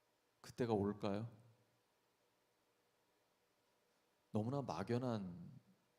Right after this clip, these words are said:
소망이죠. 신앙생활은 그렇게 막연한 낙관이 아닙니다. 그냥 좋은 말만 다 한다고 좋은 게 아닙니다. "잘 될 거야, 앞으로 잘 될 거야." 이런 식의 말이 아니고요.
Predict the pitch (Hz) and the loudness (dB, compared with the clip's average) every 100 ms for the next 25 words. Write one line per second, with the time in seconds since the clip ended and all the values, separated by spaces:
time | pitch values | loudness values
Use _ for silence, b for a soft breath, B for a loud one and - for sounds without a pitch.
0 | _ - - 131 117 95 82 92 80 - | _ -12 0 4 4 2 -2 -4 -6 -12
1 | - _ - - 117 - 196 202 160 151 | -20 _ -20 -10 -2 2 6 6 8 6
2 | 156 - 127 92 - - 151 165 180 185 | 4 2 0 0 -4 2 4 6 6 4
3 | 170 - 92 - - 120 135 101 98 101 | 2 -2 -4 -6 2 2 4 0 -2 -2
4 | 95 87 80 - 139 143 B B B B | -4 -6 -10 -8 0 0 B B B B
5 | B B _ _ _ _ - 127 165 226 | B B _ _ _ _ 2 10 12 12
6 | 226 214 190 185 165 139 135 147 151 135 | 12 12 12 8 10 8 10 8 6 6
7 | 143 - 120 117 127 92 85 170 82 - | 2 6 8 8 4 2 0 -2 -4 -8
8 | - - _ _ _ _ _ _ - 139 | -14 -20 _ _ _ _ _ _ 2 8
9 | 147 131 131 131 127 127 110 107 117 113 | 10 10 6 8 8 8 6 4 2 2
10 | 107 107 104 95 - 101 85 120 151 185 | 4 2 2 -2 0 -2 0 4 6 6
11 | 160 - 139 107 92 b b - 104 120 | 4 2 4 4 0 b b 0 2 4
12 | 92 87 82 107 127 | 4 0 -4 -4 -6